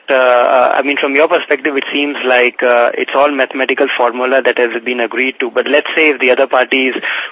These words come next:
for one reason or the other, don't agree to it, um, is there any, uh, kind of penalty that they would be imposed if they decide to actually, uh, walk away from this?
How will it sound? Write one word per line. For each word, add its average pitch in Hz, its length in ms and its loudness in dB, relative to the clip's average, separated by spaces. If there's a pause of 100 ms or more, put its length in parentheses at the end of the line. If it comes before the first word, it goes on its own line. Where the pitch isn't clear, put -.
for 127 140 0
one 135 160 0
reason 139 300 0
or 123 80 0
the 123 140 0
other, 123 120 2
don't 135 260 -2
agree 139 380 -2
to 117 120 -2
it, 113 200 0 (160)
um, 120 380 4 (520)
is 143 140 0
there 160 180 2
any, 151 460 0
uh, 123 360 2
kind 131 180 -2
of 120 60 -4 (120)
penalty 135 460 0
that 135 160 0
they 127 100 2
would 120 220 -4
be 127 160 -2
imposed 120 560 -4
if - 260 -4
they 123 200 0
decide 123 560 0
to 131 120 2
actually, 123 600 -2
uh, 120 140 0
walk 113 280 0
away 117 200 -2
from 110 140 -6
this? 104 160 -6